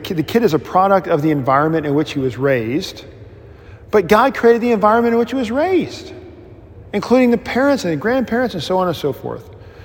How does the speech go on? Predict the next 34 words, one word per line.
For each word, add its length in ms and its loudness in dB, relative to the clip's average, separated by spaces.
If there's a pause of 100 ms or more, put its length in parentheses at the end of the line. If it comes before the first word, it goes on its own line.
(300)
The, 160 0
Michael 380 2
Jordan's 420 4
abilities, 720 0 (1700)
God 640 0
gave 180 4
him 140 0
that. 460 -8 (720)
And 80 -2
we 100 4
can, 280 -2
we 100 4
can 160 0
give 260 2
thanks 380 0
for 180 0
what 280 4
others 400 2
have, 720 0 (200)
recognizing 580 2
that 120 -2
God 280 4
has 180 -4
given 300 0
it. 260 -12 (320)
It's 80 -8
the 80 -2
first 240 2
article 300 4
of 40 0
the 60 0
Creed 300 -4
that 100 4
actually 460 0